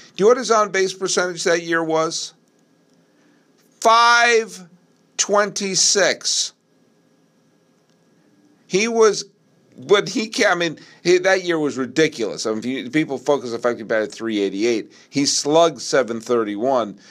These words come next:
He got on base more than half the times he came to the plate. Early in his prime in nineteen,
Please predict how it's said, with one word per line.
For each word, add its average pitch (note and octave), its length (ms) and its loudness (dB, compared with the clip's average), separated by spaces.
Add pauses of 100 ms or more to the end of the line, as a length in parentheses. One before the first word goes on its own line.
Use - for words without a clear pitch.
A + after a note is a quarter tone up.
He G3 200 -2
got A3 300 2
on G3 260 0
base A3 680 2 (760)
more G#3+ 680 4 (640)
than E3 420 2
half F3 380 0
the F3 120 -6
times D#3 460 0
he D#3 100 -6
came D3 460 -4
to C#3 260 -4
the A#2+ 120 -4
plate. C3+ 420 0 (2500)
Early F3 400 2
in D#3+ 120 -2
his D3 160 -4
prime G3+ 500 2
in C3+ 120 -8
nineteen, D3+ 720 -4